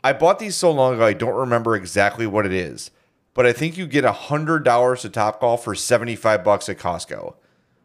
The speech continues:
Like, you buy, uh, like, the, you know, you go to Costco and they have, like, the cards for stuff. It's like a big cardboard card.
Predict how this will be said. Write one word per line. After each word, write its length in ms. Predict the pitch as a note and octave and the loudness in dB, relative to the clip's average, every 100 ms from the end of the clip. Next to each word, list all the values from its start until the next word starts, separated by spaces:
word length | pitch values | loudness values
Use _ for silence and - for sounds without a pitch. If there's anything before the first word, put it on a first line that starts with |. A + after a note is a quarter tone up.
| _ | _
Like, 200 | A2+ B2+ | -4 -2
you 120 | B2 | -4
buy, 400 | G#2+ A2+ A2+ A#2 | 2 4 4 4
uh, 640 | A2+ G#2+ G2+ G2 G2 F#2 - | 2 4 4 0 -2 -6 -8
like, 180 | A2+ A#2+ | -6 -6
the, 80 | B2 | -6
you 160 | C#3 | -2
know, 60 | D#3+ | -2
you 80 | C3 | 0
go 80 | B2 | -2
to 60 | |
Costco 240 | G#2+ A2+ A2+ | 0 0 0
and 80 | A#2+ | -2
they 20 | |
have, 100 | A2+ | -2
like, 120 | A2 | -2
the 80 | F#2+ | -8
cards 500 | - - F#2+ G#2+ G#2+ | -12 -4 -2 -2 -6
for 180 | - A#2 | -8 -8
stuff. 380 | - B2+ A#2 A2 | -2 0 2 0
It's 160 | A2 | -6
like 80 | A2 | -4
a 60 | G#2+ | -2
big 240 | A#2 A2 | -4 -6
cardboard 560 | - G#2 G#2+ A2 A2 G2 | -4 -4 -2 -6 -6 -8
card. 420 | - G2+ A2 | -2 0 0